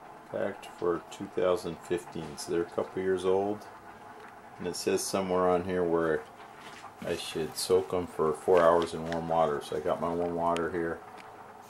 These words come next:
Let's try it out. Not sure if part of this has gotta come off or not. But anyhow, I'm gonna put that one in.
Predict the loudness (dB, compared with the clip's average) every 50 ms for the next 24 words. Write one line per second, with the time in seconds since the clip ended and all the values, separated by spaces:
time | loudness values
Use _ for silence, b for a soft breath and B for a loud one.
0 | -18 -18 -18 -18 -18 -16 -16 -16 -16 -10 -6 -4 -2 -2 -2 -2 -2 -2 -4 -4
1 | -6 -12 -14 -14 -12 -8 -6 -6 -4 -4 -6 -6 -8 -8 -8 -8 -8 -8 -8 -8
2 | -8 -6 -6 -6 -6 -6 -8 -8 -8 -8 -8 -6 -6 -6 -6 -6 -6 -8 -8 -8
3 | -8 -8 -8 -8 -6 -6 -6 -6 -6 -8 -8 -8 -8 -6 -6 -4 -4 -4 -4 -6
4 | -6 -6 -6 -6 -6 -6 -6 -6 -6 -6 -6 -6 -6 -6 -8 -8 -8 -8 -8 -6
5 | -6 -6 -6 -8 -8 -8 -8 -6 -6 -6 -6 -6 -6 -6 -6 -4 -2 -2 -2 0
6 | 0 0 2 4 6 8 8 10 10 10 10 10 10 10 8 6 4 0 4 6
7 | 8 10 10 10 10 8 8 8 6 6 4 8 10 12 12 12 12 10 8 6
8 | 8 12 12 12 12 12 10 10 8 8 10 12 12 12 12 10 10 6 2 -2
9 | -4 -4 -4 -4 -6 -6 -6 -6 -6 -6 -6 -6 -6 -6 -6 -6 -6 -4 -2 2
10 | 4 6 8 8 10 10 10 12 12 10 10 10 8 6 6 4 4 2 2 6
11 | 8 10 10 10 10 10 10 8 10 10 8 8 10 10 10 8 8